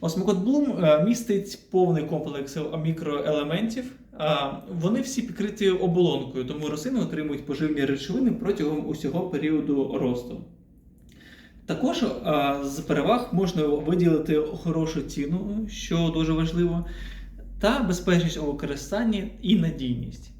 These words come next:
У результаті використання технології унікальної полімерної оболонки Scotts в осмокот Bloom дуже рівномірне виділення поживних речовин. Він особливо підходить для літників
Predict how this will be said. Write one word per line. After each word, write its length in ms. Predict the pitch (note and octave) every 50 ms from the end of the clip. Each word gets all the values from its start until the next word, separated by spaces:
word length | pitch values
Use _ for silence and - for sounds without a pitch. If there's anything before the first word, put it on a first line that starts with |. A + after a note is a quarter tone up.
| - - - - - - - - - - - - - - - - - - - - - - - - - - - -
У 140 | F3+ E3+ E3
результаті 460 | E3 D#3+ E3+ E3 E3+ A3+ A#3+ A#3 G#3
використання 640 | F3 F3+ - - F3+ F3 F3 - G3 G3 F#3+ F#3
технології 720 | F3 E3 E3+ E3 E3+ E3 E3 F#3 F#3+ E3+ D#3+ D#3 D#3 D#3 D#3
унікальної 600 | D3+ - E3 D#3 D3+ D3 D3+ F3 E3+ E3+ D#3+ D#3
полімерної 720 | D#3 D#3+ D3+ D3 D3+ D3+ E3 E3 E3 D#3+ C#3+ D3 D3 D3
оболонки 560 | D3 E3 D3+ D3+ D3+ D#3 E3 D#3+ D#3+ D#3+ -
Scotts 520 | - - - - A#3+ C4 - - - - - - -
в 420 | - - D#3 D3 C#3 D#3 D#3+ - -
осмокот 480 | E3+ - E3+ E3 E3 F#3+ F3 D#3 -
Bloom 340 | E3 G#3 B3 B3 G3 D#3 -
дуже 280 | E3+ G#3 G#3 E3 D3 C3
рівномірне 560 | C3+ C3 C3+ C3+ C#3 E3+ G#3+ G#3 E3+ D3 C#3
виділення 420 | C3+ D#3 F3 E3+ D#3+ D3+ D3+ C#3+
поживних 460 | - - C3 B2 D3 C#3+ C#3+ C3 A#2+
речовин. 460 | D3 C3+ - - D3 C3 B2 A2+ A2+ - - - - - - _ - - - - - - - D#3+ D#3+
Він 220 | F3 A3+ A#3 A3
особливо 440 | F#3+ E3+ - E3+ D#3+ F#3+ G3 F3+ E3
підходить 640 | E3+ E3+ - - F3 E3+ E3+ D#3+ D#3 C#3+ C#3 C3+ C3+
для 420 | C#3 E3 F3 F3+ F3 D#3+ - D#3
літників 600 | E3+ E3 F#3+ - G#3 G3+ G3+ - - C3+ B2 -